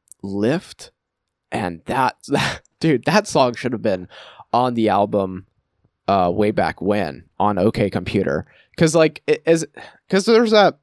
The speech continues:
thing where it's like, I forget what website it is, but OK Computer is, like, top ranked or some shit.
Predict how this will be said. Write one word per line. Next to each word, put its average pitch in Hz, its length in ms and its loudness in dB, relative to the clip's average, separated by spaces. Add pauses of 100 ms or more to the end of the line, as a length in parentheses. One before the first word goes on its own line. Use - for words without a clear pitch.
thing 180 240 4
where 143 100 4
it's 123 140 -2
like, 113 200 0
I 139 100 0
forget 190 300 0
what 156 140 2
website 123 400 2
it 113 100 0
is, 110 200 0
but 101 240 -2 (400)
OK 139 280 2
Computer 123 380 2
is, 113 100 0
like, 95 160 -2
top 117 300 0
ranked 95 400 -4
or 147 60 0
some 160 200 -4
shit. 175 320 0